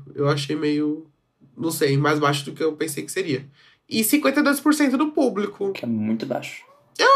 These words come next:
Speaker 1: acho entendível.
Speaker 2: Que é devagar.
Speaker 1: É. O filme tem esse ritmo mais devagar e a gente sabe que, tipo,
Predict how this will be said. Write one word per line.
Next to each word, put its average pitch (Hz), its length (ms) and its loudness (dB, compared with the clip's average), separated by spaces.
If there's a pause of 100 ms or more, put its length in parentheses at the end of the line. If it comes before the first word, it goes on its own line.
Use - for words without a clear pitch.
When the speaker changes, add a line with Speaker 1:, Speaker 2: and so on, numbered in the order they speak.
Speaker 1:
acho 539 160 0
entendível. 220 840 0
Speaker 2:
Que 170 140 0
é 117 80 4
devagar. 110 720 0 (200)
Speaker 1:
É. 285 380 4 (560)
O 226 60 2
filme 277 320 0
tem 294 160 4
esse 302 160 4
ritmo 226 300 -2
mais 208 200 2
devagar 190 480 4
e - 20 2
a 202 40 0
gente 208 200 -2
sabe 196 220 -4
que, 190 80 -12
tipo, 156 400 -10